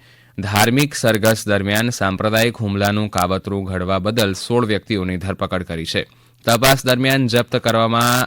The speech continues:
આવેલી હિંસાના વીડિયો ફૂટેજ પરથી આરોપીઓની ઓળખના આધારે તેમની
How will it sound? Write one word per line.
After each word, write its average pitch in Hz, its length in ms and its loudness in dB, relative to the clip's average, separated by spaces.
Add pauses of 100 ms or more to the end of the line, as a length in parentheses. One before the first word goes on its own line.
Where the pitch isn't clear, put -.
આવેલી 107 380 0
હિંસાના 107 540 -2
વીડિયો 101 360 0
ફૂટેજ 104 480 -4
પરથી 104 420 -2
આરોપીઓની 101 720 -2
ઓળખના 95 500 -4
આધારે 95 340 -4
તેમની 90 520 -6